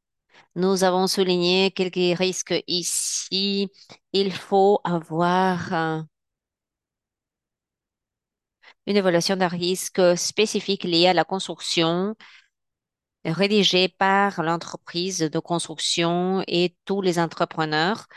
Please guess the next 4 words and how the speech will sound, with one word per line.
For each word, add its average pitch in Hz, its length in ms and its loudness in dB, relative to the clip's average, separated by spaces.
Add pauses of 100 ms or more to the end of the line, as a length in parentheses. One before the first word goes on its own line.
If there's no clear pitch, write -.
(960)
qui 165 180 0
seront 160 380 0
engagés 160 1200 -2 (400)
et 156 640 -4